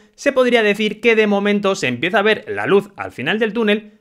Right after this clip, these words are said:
pero que todavía seguimos en el túnel. Un túnel que últimamente está dominado por la alta inflación que vivimos a día de hoy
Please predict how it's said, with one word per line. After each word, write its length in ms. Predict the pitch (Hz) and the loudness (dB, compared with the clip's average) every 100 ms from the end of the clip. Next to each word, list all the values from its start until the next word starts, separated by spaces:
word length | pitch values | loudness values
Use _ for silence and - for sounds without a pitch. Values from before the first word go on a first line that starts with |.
| _ - | _ -2
pero 260 | 233 226 | 2 2
que 80 | 208 | 0
todavía 420 | 202 180 196 190 | 0 0 2 2
seguimos 460 | 202 202 170 151 143 | 2 0 0 -2 -2
en 160 | 120 110 | 0 0
el 220 | 95 92 | -4 -4
túnel. 400 | 165 151 98 - _ _ _ | -2 -2 -4 -8 _ _ _
Un 300 | 175 180 180 | -4 -2 -2
túnel 340 | 202 190 190 | 0 0 0
que 100 | 190 | -2
últimamente 720 | 131 196 196 180 185 170 170 - _ - | -2 -2 -4 -4 -4 -4 -4 -6 _ -8
está 340 | 139 135 220 | -6 -2 0
dominado 520 | 226 208 202 196 196 | 0 0 2 2 0
por 160 | 139 120 | -2 -2
la 100 | 120 | -2
alta 360 | 120 135 160 | -2 -2 -2
inflación 420 | 190 185 185 202 185 | -4 -4 -2 -2 -2
que 100 | 135 | -4
vivimos 420 | 143 175 113 - | -2 -2 -4 -6
a 140 | 117 | -6
día 180 | 123 196 | -2 0
de 120 | 185 196 | 2 2
hoy 160 | 185 | 0